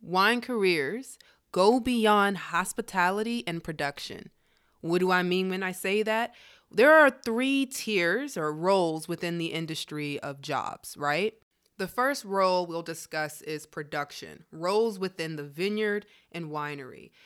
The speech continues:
These roles are reserved for winemakers, grape pickers, lab technicians, winery workers, people who are managing the vineyard itself. So much has to go into the production because how are we gonna have a wine industry if we're not producing wine?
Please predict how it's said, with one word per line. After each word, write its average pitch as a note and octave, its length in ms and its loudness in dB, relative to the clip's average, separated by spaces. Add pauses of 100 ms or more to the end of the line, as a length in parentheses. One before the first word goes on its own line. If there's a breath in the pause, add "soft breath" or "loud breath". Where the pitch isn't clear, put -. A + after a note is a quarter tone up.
(220 soft breath)
These F#3+ 240 -6
roles G#3+ 540 0
are E3+ 240 0
reserved E3+ 420 -4
for D3+ 100 -8
winemakers, B3+ 960 -4
grape A#3+ 460 -8
pickers, A#3+ 500 -8
lab G#3+ 360 0
technicians, A3 920 -8
winery A3+ 600 -6
workers, G#3+ 720 -4 (260 loud breath)
people G#3+ 320 -8
who G#3 160 -2
are E3 480 -2 (220 loud breath)
managing G3+ 720 -4
the E3 60 -6
vineyard G3+ 540 -2
itself. G3+ 600 -4 (260 soft breath)
So A#3 400 -2
much A3+ 300 -2
has F#3+ 220 -6
to F#3 100 -10
go E3+ 260 -2
into E3+ 380 -8
the E3 100 -10
production E3+ 600 -8
because D#3+ 400 -12
how A#3 340 -4
are A3 80 0
we A3 100 0
gonna F#3+ 200 -6
have F#3+ 120 -8
a D#3+ 80 -6
wine E3+ 280 -6
industry E3 320 -12
if D#3 120 -14
we're D#3+ 80 -12
not D#3 180 -12
producing - 420 -16
wine? - 280 -12